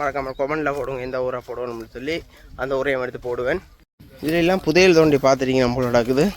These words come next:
மறக்காமல் இந்த காணி உரிமையாளர்களுக்கு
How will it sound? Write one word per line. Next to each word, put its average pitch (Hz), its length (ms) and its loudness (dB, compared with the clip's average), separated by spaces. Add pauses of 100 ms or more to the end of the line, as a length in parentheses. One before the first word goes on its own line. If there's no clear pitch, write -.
(2250)
மறக்காமல் 175 480 6
இந்த 156 200 4
காணி 165 300 6
உரிமையாளர்களுக்கு 151 760 2